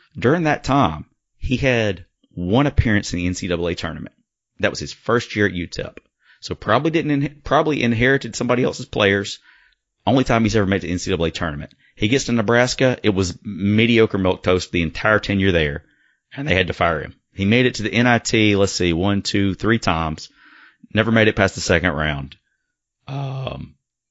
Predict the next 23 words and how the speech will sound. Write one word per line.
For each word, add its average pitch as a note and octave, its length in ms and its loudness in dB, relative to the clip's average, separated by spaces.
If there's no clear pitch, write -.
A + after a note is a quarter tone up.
but D#2+ 500 -2
you're F2+ 140 0
at G2+ 60 -2
Nebraska, F#2 680 -2
who F2 120 -2
has F2 400 0
way A2+ 460 2
more A2 180 4
resources F2 500 0
than D#2 100 -4
we D2+ 160 -4
do. C2+ 220 -10
So G2+ 120 -2
we D3+ 140 4
hire F3 140 6
him C#3 100 4
at - 60 -6
Southern G2+ 320 2
Miss, E2+ 380 -4
and G#2 380 0
I B2 140 0
get F#2 420 -2
the, D#2 320 -2